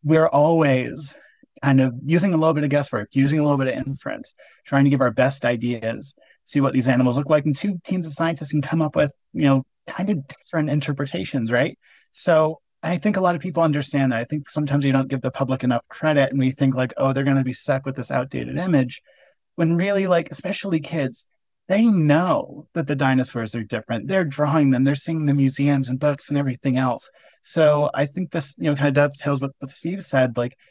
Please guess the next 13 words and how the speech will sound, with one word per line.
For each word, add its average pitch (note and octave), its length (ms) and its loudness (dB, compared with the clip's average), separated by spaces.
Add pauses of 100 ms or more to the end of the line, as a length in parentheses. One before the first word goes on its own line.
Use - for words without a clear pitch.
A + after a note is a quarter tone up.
(140)
they're D3+ 140 0
playing D#3 320 0
these C3+ 180 4
dual D#3 280 2
roles C3+ 520 0
as C3 300 -2
real C#3+ 280 4
animals, C3+ 380 2
but C3+ 120 0
also B2+ 340 -2
the B2 80 -8
movie B2 260 -4
monsters. - 800 -10